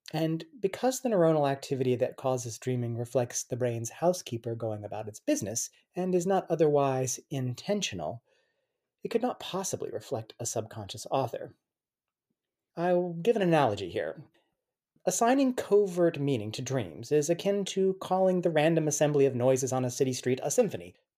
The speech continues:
Sure, you can experience it as a kind of music, but however compelling you may find the sounds of the multitudes going about their daily business, there is simply no composer. The activation synthesis model has been of great importance to psychiatry,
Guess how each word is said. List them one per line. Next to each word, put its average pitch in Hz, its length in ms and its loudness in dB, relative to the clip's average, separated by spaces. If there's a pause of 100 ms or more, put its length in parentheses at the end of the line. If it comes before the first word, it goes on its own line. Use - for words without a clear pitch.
(120)
Sure, 110 280 0
you 110 180 -6
can 120 300 -4
experience 123 580 2
it 127 160 2
as 117 100 -2
a 123 60 0
kind 123 260 -2
of 110 120 -6
music, 160 520 -2
but 151 180 2 (260)
however 202 420 -2
compelling 165 500 2
you 120 140 0
may 120 180 -2
find 135 400 0
the 120 120 -2
sounds 131 400 0
of 113 80 0
the 123 60 2
multitudes 123 580 0
going 113 260 2
about 113 260 -2
their 113 120 0
daily 110 260 -2
business, 104 460 0 (340)
there 180 220 0
is 156 200 0
simply 127 400 2
no 117 200 0
composer. 110 720 0 (1300)
The - 100 -10
activation 196 680 2
synthesis 165 460 0
model 117 220 0
has 147 240 -2
been 170 220 4
of 180 260 2
great 160 280 4
importance 101 440 -12
to 113 100 -10
psychiatry, 117 640 -4